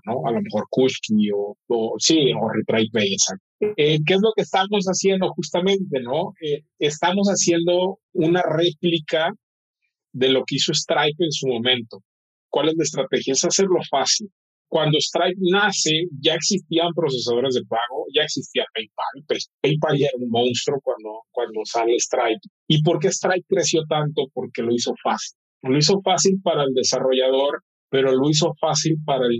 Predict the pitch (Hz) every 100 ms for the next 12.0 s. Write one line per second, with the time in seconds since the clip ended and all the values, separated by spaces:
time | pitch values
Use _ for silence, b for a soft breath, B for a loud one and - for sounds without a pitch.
0 | 120 139 180 175 165 147 117 110 110 107
1 | - 104 123 - 143 127 139 117 110 107
2 | - 123 117 120 120 120 127 117 117 117
3 | 117 117 113 113 113 - b b b -
4 | 147 143 143 120 135 151 151 135 120 -
5 | 131 120 120 120 120 120 - _ 135 156
6 | 139 123 135 131 123 - - - - _
7 | _ 135 151 151 135 113 127 120 117 120
8 | 131 156 147 190 190 196 180 175 156 165
9 | 175 180 156 156 151 165 - 139 123 113
10 | 123 139 - 156 139 117 107 107 113 127
11 | 135 - 127 95 _ - 180 220 214 -